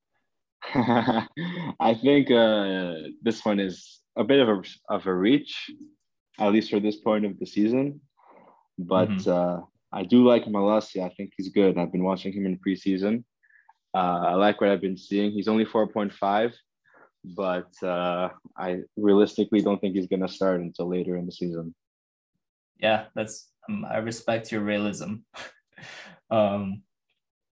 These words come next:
Speaker 2: four point five though, you never know if Luke Shaw goes down, like, as he does quite frequently,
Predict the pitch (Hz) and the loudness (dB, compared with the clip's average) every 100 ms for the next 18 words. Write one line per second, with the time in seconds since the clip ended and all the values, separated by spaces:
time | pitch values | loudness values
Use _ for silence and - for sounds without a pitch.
0 | _ _ - 123 123 120 117 110 104 107 | _ _ -4 -2 0 2 4 4 4 2
1 | 107 113 _ _ _ 110 107 107 101 101 | 0 -4 _ _ _ -2 0 0 -2 -4
2 | 104 - 107 101 98 101 101 104 - 92 | -8 -8 -8 -6 -4 -4 -4 -6 -2 0
3 | 98 101 107 _ _ - - _ _ - | 0 -2 -8 _ _ -20 -20 _ _ -10
4 | 98 95 95 98 98 - - _ _ _ | -4 -4 -4 -4 -8 -10 -18 _ _ _
5 | - 107 107 104 - 101 - 107 104 98 | -8 -2 0 0 -2 -2 -2 -8 -6 -6
6 | 98 101 | -8 -10